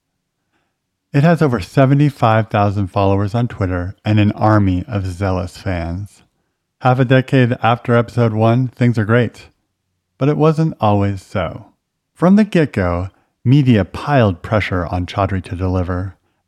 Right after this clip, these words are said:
Outlets, including the New York Times, Rolling Stone, the Washington Post, P B S, Vanity Fair, and others, heralded the arrival of Serial Season two,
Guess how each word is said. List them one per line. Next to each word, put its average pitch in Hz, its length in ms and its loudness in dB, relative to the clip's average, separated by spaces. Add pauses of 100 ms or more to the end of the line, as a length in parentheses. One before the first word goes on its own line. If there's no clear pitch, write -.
Outlets, 113 460 0
including 147 400 2
the 175 80 4
New 160 80 4
York 143 260 4
Times, 123 640 2
Rolling 113 300 4
Stone, 110 640 0
the 104 100 -2
Washington 104 500 0
Post, 104 520 -2
P 117 160 2
B 104 180 2
S, 104 360 -2
Vanity 104 480 4
Fair, 98 520 0
and 139 240 4
others, 101 520 0
heralded 107 720 0 (440)
the 101 160 -6
arrival 95 580 0
of 85 180 -2
Serial 104 540 2
Season 98 420 0
two, 95 440 -2